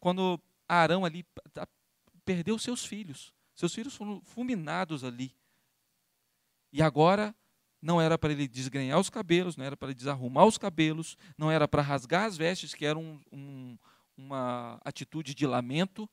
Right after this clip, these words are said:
para que não viesse ira nem sobre Arão e seus filhos, nem sobre o povo que eles representavam como sacerdotes. Calvino diz, queridos, que o coração humano é uma fábrica de ídolos.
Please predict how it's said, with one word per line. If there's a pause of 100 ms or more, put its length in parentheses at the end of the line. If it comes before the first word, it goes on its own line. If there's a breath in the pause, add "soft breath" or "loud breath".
(840)
para
que
não
viesse
ira (140)
nem
sobre
Arão (640)
e
seus
filhos, (460)
nem
sobre (100)
o
povo
que
eles
representavam
como
sacerdotes. (3000 soft breath)
Calvino
diz,
queridos,
que
o
coração
humano
é
uma
fábrica
de
ídolos.